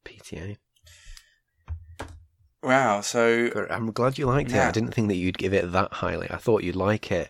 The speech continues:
Speaker 1: um, but I didn't think you'd like it that much. And I'm happy that you liked it in general, 'cause it's really crushing when you say, like, "Watch Licorice Pizza, it's great," and then someone says, "Oh, shit." <laughs>
Speaker 2: Yeah, like J L.
Speaker 1: Yeah, that's
Speaker 2: J L
Speaker 1: exactly what
Speaker 2: like
Speaker 1: happened with J L. I watched it a few days before he did,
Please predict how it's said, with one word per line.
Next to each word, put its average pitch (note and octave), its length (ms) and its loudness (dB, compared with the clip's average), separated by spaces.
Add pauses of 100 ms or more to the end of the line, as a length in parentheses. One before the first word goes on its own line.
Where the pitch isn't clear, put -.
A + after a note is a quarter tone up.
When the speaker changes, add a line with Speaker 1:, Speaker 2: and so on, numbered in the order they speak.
(520)
Speaker 1:
um, D#2+ 460 -4 (340)
but F#2 100 -4
I F2 80 0
didn't E2+ 220 -4
think E2 160 -8
you'd D#2+ 180 -8
like E2+ 200 -6
it E2+ 80 -8
that E2+ 140 -4
much. E2 300 -10
And G#2 80 -2
I'm G#2 100 0
happy A#2 220 -2
that F#2+ 120 -2
you E2+ 80 -4
liked F2+ 240 -4
it - 80 -14
in - 40 -20
general, D#2+ 400 -8 (380)
'cause F2+ 160 -8
it's F#2+ 140 -6
really G#2+ 180 2
crushing F2 460 -6
when D#2 100 -10
you D#2 120 -10
say, E2+ 200 -6
like, - 300 -12 (160)
"Watch A2 280 -4
Licorice A2+ 300 -8
Pizza, G#2 280 -6
it's D2 120 -10
great," - 400 -6
and G2+ 120 -12
then - 100 -14
someone E2+ 300 -8
says, D2+ 300 -8 (760)
"Oh, A2 140 -6
shit." - 360 -10 (440)
<laughs> - 80 -10 (1300)
Speaker 2:
Yeah, G#2 380 2 (200)
like C#3 140 4
J C#3+ 220 12
L. G#2+ 140 6
Speaker 1:
Yeah, A#2+ 100 4
that's A2 120 6
Speaker 2:
J A#2 40 8
L A2 40 6
Speaker 1:
exactly A2 320 4
what G#2 60 8
Speaker 2:
like F#2+ 80 6
Speaker 1:
happened G2 140 2
with F2 100 0
J F#2 100 0
L. F2 180 0
I G2 120 2
watched G#2 300 2
it F#2+ 40 0
a E2 60 0
few F#2+ 160 -2
days F2 180 0
before F2 260 -4
he F2 80 -4
did, D#2+ 220 -4